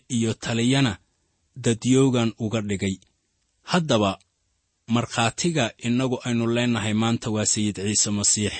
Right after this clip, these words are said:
Haddaan horay idinku sii wadno kitaabka oo aannu iminka eegno isla kitaabkii Nebi Ishaaciya,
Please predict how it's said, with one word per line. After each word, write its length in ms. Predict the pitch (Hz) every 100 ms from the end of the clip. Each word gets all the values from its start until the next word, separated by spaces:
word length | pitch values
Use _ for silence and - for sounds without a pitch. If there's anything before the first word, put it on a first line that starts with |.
| - _ _ _ _ -
Haddaan 320 | 110 113 113
horay 260 | 107 120 147
idinku 360 | 131 123 135
sii 160 | 143 120
wadno 340 | 101 98 107 110 -
kitaabka 480 | 110 - 117 - 113
oo 160 | 110
aannu 280 | 113 113 110 110
iminka 380 | 160 165 120 - 95
eegno 340 | 101 101 107 104
isla 240 | - - 110
kitaabkii 500 | - 107 123 120 117
Nebi 240 | 117 139
Ishaaciya, 560 | 110 107 - 98 104 104